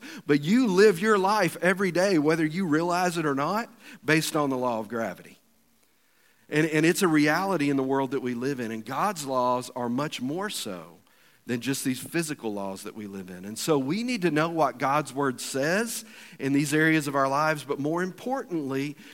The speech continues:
we need to accept them and submit ourselves to them.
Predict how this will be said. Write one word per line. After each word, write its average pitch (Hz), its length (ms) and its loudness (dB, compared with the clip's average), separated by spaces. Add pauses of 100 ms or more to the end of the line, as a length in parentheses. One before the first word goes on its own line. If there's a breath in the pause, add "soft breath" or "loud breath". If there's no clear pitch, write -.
(120)
we 160 140 2
need 180 220 2
to 143 400 0
accept 185 580 -4
them 185 320 -2
and 127 160 -6
submit 147 400 -4
ourselves 131 680 -4
to 117 220 -8
them. 92 220 -12